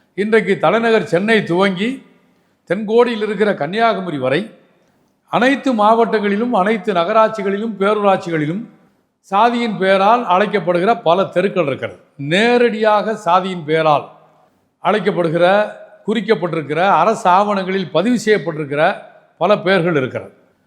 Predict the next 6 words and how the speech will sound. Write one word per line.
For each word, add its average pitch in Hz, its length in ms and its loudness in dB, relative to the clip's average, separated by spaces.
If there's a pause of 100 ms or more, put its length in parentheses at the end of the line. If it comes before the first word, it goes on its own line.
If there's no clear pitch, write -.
(200)
அல்லது 240 300 2
வேறு 226 320 2
யாராவது 240 480 2
ஒரு 196 120 -2
நபரினுடைய, 202 680 0 (760)
அவருடைய 180 400 2